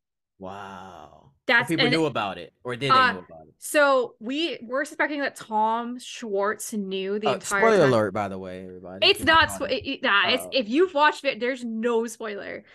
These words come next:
Speaker 1: Oh, okay,
Speaker 2: So
Speaker 1: okay.
Speaker 2: anyways, long story short, so yeah, we think Tom Schwartz knew because he was a decoy, because, so this whole season was dedic-, I know you're, I'm staring at the clock too. Um,
Speaker 1: Oh, no, no, I was ma-,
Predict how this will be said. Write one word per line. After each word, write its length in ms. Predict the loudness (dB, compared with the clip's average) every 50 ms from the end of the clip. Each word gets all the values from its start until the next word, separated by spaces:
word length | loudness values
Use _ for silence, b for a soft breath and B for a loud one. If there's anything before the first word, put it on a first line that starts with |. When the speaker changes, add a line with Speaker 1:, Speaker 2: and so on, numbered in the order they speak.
| B B
Speaker 1:
Oh, 140 | -6 -6
okay, 100 | -6 -4
Speaker 2:
So 100 | -2 -2
Speaker 1:
okay. 140 | 0 0 2
Speaker 2:
anyways, 320 | 2 2 2 0 -2 -4 _ _ -6
long 240 | -2 0 0 0
story 220 | 0 -2 -2 -2 -2
short, 320 | -2 -2 -2 -2 -2 -4
so 80 | -6 -6
yeah, 200 | -4 -2 -2 -2
we 180 | -4 -8 -8 -8
think 200 | -8 -8 -8 -10
Tom 360 | -10 -6 -6 -4 -4 -4 -8
Schwartz 480 | -10 -8 -4 -2 -2 -2 -4 -6 -8 -8
knew 600 | -6 -6 -4 -4 -2 -2 -2 -2 -4 -6 -10 -16 _ _
because 300 | -8 -8 -8 -6 -8 -8
he 120 | -6 -4 -2
was 140 | -2 -2 -4
a 40 |
decoy, 840 | -8 -12 _ -8 -8 -8 -8 -8 -10 -10 -10 -8 -8 -8 -6 -6 -6 -6
because, 320 | -8 -6 -4 -4 -4 -4 -6 b b b b
so 200 | b 0 2 2
this 160 | 2 0 -2
whole 340 | -2 -4 -2 0 0 0 -2
season 560 | -4 -6 -6 -6 -6 -6 -4 -4 -6 -4 -4
was 220 | -4 -4 -4 -4
dedic-, 300 | -4 -2 -2 -2 -4 -4 -2
I 140 | -2 0 0
know 80 | 0 0
you're, 200 | -2 -2 -4 -4
I'm 140 | -6 -6
staring 220 | -6 -6 -6 -6 -6
at 80 | -8
the 40 | -10
clock 240 | -14 -14 -14 -14 -14
too. 220 | -12 -10 -10 -8 -2
Um, 280 | 2 2 4 6 6
Speaker 1:
Oh, 60 | 4 4
no, 100 | 4 2
no, 120 | 2 2 2
I 80 | 2
was 160 | 2 2 0 -4
ma-, 60 | -6